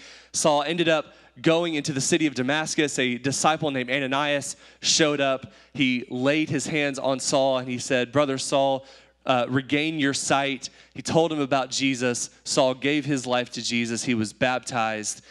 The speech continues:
and he became one of the greatest leaders of the church that the world has ever known. And I tell my students all the time, what we don't realize is that all of us in this room are sitting here today as a result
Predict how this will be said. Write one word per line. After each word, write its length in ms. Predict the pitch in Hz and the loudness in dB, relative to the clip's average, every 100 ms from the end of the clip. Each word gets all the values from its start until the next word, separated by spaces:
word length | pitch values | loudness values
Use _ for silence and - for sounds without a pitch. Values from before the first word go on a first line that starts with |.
| - - _ | -20 -20 _
and 100 | 123 | -4
he 60 | 131 | -2
became 260 | 120 143 | -2 -2
one 140 | 131 123 | 0 0
of 60 | |
the 40 | 110 | -2
greatest 720 | 107 120 135 135 127 123 - - - | -2 0 0 0 -4 -6 -10 -18 -8
leaders 580 | 117 123 147 135 123 | -2 0 0 0 -2
of 200 | 120 127 | -4 -8
the 80 | 117 | -8
church 460 | - - 131 113 - | -6 0 0 -2 -6
that 120 | 123 | -6
the 80 | 117 | -6
world 480 | 110 127 127 117 110 | -2 0 0 -2 -4
has 340 | 123 117 110 - | -6 -6 -8 -8
ever 240 | 113 107 | -8 -6
known. 520 | 110 123 110 - 123 _ _ _ _ _ _ _ _ | -6 -6 -8 -12 -20 _ _ _ _ _ _ _ _
And 100 | 127 | -6
I 40 | 123 | -2
tell 200 | 160 156 | 0 0
my 80 | 135 | 0
students 380 | - 151 139 | 0 0 2
all 120 | 143 127 | 0 0
the 80 | |
time, 480 | 117 - 151 147 123 | -2 -4 -2 -2 0
what 140 | 123 135 | -2 0
we 80 | |
don't 200 | 135 127 | 0 -2
realize 520 | 120 131 127 117 110 113 | 0 0 0 -2 -2 -4
is 180 | 113 | -4
that 160 | 107 120 | -2 0
all 280 | 120 135 135 | 2 2 0
of 80 | 123 | -2
us 180 | 120 | -4
in 80 | 127 | -4
this 240 | 120 113 127 | -4 -4 -2
room 220 | 123 110 | -2 -2
are 100 | 101 | -4
sitting 380 | - 139 131 117 | -2 -4 -4 -4
here 160 | 120 | -6
today 460 | - 113 120 113 107 | -6 -4 -2 -2 -4
as 140 | 107 | -6
a 60 | 107 | -4
result 580 | 107 98 120 120 113 | -4 -2 -2 -2 -2